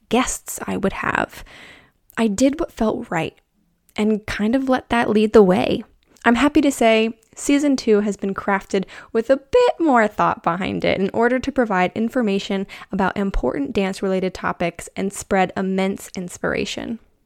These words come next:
Throughout this season, you'll continue to hear stories from industry professionals and gain valuable dance advice.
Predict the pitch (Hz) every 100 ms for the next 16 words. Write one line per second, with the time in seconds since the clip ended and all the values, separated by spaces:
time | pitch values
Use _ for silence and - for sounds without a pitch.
0 | _ _ - 269 285 294 - 285 - 247
1 | 254 240 - 214 247 247 247 233 214 208
2 | 208 208 220 202 - 214 208 208 202 -
3 | 196 - 254 262 - 226 214 208 190 190
4 | 196 185 185 - - - 214 208 196 196
5 | 202 202 226 240 247 214 185 180 - 175
6 | 175 170 220 -